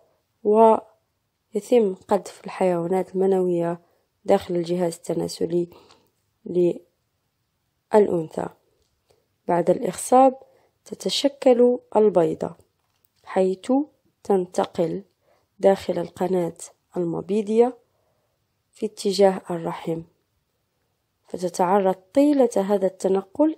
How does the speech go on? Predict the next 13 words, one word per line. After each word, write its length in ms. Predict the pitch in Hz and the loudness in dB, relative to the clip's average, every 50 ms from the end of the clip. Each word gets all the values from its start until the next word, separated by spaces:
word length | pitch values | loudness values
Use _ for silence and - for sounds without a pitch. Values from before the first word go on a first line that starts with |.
| _ - | _ -2
إلى 120 | 214 214 | 0 0
عدة 460 | 208 208 233 269 240 - - 269 277 269 - - | 0 0 0 -4 -4 2 4 4 4 4 0 -4
انقسامات 760 | 220 214 202 - 220 208 - - 196 190 190 190 185 185 - 185 | -4 -4 -2 -4 -6 -4 -2 -2 0 2 2 0 0 -2 -4 -6
متتالية 920 | 175 175 175 185 170 175 - 214 208 202 190 180 175 170 165 165 170 170 - _ _ _ _ _ _ _ _ _ _ _ _ _ _ _ _ _ _ _ _ _ _ _ _ _ _ _ | -6 -4 -4 -6 -6 0 4 4 6 6 6 4 0 -2 -4 -4 -6 -8 -12 _ _ _ _ _ _ _ _ _ _ _ _ _ _ _ _ _ _ _ _ _ _ _ _ _ _ _
تعطي 440 | - 226 202 185 - - 214 202 190 | -2 -2 -2 -2 -2 0 0 2 2
جنينا 680 | 175 175 180 180 208 226 233 214 190 175 175 196 226 - _ _ _ _ _ _ _ _ _ _ _ _ _ _ _ _ - | 2 2 2 2 4 4 4 4 2 2 0 -2 -4 -6 _ _ _ _ _ _ _ _ _ _ _ _ _ _ _ _ -10
يثبت 720 | 190 175 - - 226 226 - - 202 190 190 - - 240 | -10 -2 0 0 0 0 0 0 0 0 0 -2 -4 -2
وينغرز 1000 | 240 254 247 220 180 160 156 160 160 170 170 170 190 226 220 240 226 214 220 | -2 0 0 0 0 0 0 -2 -4 -4 -2 2 2 2 2 2 0 -2 -2
داخل 680 | 247 240 233 196 226 247 277 285 - - 277 269 277 254 | -4 -4 0 2 4 4 4 2 0 -2 -2 -2 0 -2
مخاطة 540 | 196 180 180 - - - 214 220 - - - - | -2 -4 -6 -6 -4 -4 -4 -2 -4 -6 -6 -6
الرحم، 480 | - - 165 - - - 175 165 165 170 - _ _ _ _ _ _ _ _ _ _ _ _ _ _ _ _ _ _ - | -8 -8 -10 -10 -8 -6 -6 -6 -6 -10 -14 _ _ _ _ _ _ _ _ _ _ _ _ _ _ _ _ _ _ -2
إنه 580 | 247 240 220 196 175 170 175 170 180 202 233 240 - _ _ _ _ _ _ - | 0 0 2 0 -2 -4 -4 -2 0 0 -2 -2 -6 _ _ _ _ _ _ -8
التعشيش. 1120 | 247 247 - - - 202 170 160 165 - - - 180 170 170 175 175 175 - - - - | -8 -8 -6 -2 -2 -2 -2 -2 -6 -8 -8 -6 -6 -4 -4 -4 -6 -6 -10 -14 -16 -20